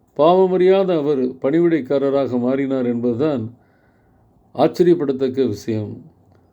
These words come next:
ஒருவேளை இன்றைக்கு சொல்லப்படுகின்ற அநேக உலகத்தின்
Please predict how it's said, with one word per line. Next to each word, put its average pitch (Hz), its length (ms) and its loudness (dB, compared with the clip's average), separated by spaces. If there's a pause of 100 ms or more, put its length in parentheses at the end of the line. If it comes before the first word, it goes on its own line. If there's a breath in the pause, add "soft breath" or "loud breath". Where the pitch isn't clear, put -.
(300)
ஒருவேளை 139 640 2
இன்றைக்கு 127 560 -2
சொல்லப்படுகின்ற 147 960 -2 (100)
அநேக 151 720 2
உலகத்தின் 143 760 0